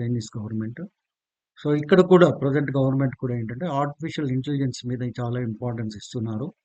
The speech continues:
ఇండియాలో కూడా. కాబట్టి దీనికి ప్రాముఖ్యత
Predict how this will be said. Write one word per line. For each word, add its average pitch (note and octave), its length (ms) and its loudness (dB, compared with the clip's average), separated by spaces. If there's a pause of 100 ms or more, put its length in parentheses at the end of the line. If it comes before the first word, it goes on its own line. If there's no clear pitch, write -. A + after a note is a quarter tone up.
ఇండియాలో A#2+ 360 -2
కూడా. A2+ 300 -10 (680)
కాబట్టి D#3+ 680 0
దీనికి F3 580 6
ప్రాముఖ్యత D#3+ 640 2